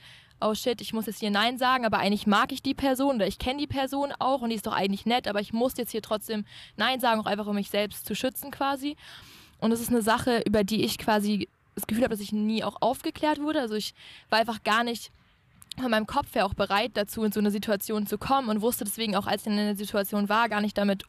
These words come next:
umzugehen, weil ich halt total überfordert war und nicht wusste, dass ich jetzt, dass das jetzt der Moment wäre,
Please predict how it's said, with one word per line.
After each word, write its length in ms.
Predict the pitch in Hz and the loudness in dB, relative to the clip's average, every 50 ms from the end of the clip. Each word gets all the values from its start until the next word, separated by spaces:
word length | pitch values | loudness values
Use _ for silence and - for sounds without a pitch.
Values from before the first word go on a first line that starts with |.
| _ | _
umzugehen, 680 | - 233 247 226 - - 208 190 175 180 180 196 202 208 - - - - - - - - - | -4 -2 -2 -2 -2 -4 -4 -2 -2 0 0 -2 -2 -4 -8 -14 -20 -20 -20 -20 -20 -6 -2
weil 120 | - 208 214 | 0 2 2
ich 140 | 214 - | 2 2
halt 180 | 240 214 214 - | 2 2 2 0
total 340 | - 202 - 233 226 214 220 | -4 -6 -2 2 2 4 4
überfordert 380 | 208 208 - 262 262 247 226 | 2 0 0 0 0 0 0
war 100 | 214 190 | 0 0
und 240 | 190 202 190 - - | 0 0 -2 -4 -4
nicht 260 | 202 220 214 - - - 202 | -4 -4 -4 -4 -8 -14 -10
wusste, 320 | 196 220 277 269 - - | -6 -4 -4 -4 -4 -6
dass 140 | 202 196 - | -8 -6 -6
ich 120 | 208 190 - | -8 -4 -4
jetzt, 220 | 208 208 - - | -4 -4 -4 -6
dass 120 | 214 185 | -6 -4
das 120 | - 214 202 | -4 -2 0
jetzt 240 | 233 247 254 - - | 0 -2 0 0 0
der 80 | 240 240 | 0 0
Moment 380 | 226 220 233 247 285 247 - | 2 2 0 0 -2 -4 -4
wäre, 280 | 202 196 202 202 196 | -2 0 0 0 -2